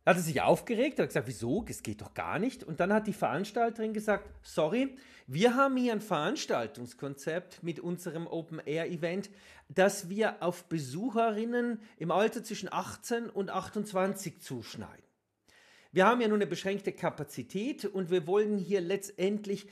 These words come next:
eine relativ homogene Altersgruppe haben. Die jungen, die jungen Leute sollen doch bitte unter sich feiern können und die wollen, das wollen wir nicht negativ beeinflussen. Und deshalb...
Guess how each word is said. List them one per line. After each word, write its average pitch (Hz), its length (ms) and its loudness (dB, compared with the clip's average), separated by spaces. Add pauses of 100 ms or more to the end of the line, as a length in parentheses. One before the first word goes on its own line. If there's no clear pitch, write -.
(120)
eine 165 180 2
relativ 214 540 0
homogene 156 680 2
Altersgruppe 233 760 0
haben. 196 260 -2
Die 165 140 -6
jungen, 208 280 -2 (220)
die 170 60 -6
jungen 226 240 2
Leute 202 340 4
sollen 185 300 2
doch 160 100 -2
bitte 156 300 -2
unter 151 320 -4
sich - 260 -12
feiern 247 420 -2
können 226 380 -2 (240)
und 165 140 -4
die 156 120 -4
wollen, 196 360 4
das 165 200 -2
wollen 202 280 4
wir 185 80 2
nicht 160 180 -6
negativ 156 460 -6
beeinflussen. 226 760 -4 (320)
Und 180 300 2
deshalb... 247 580 4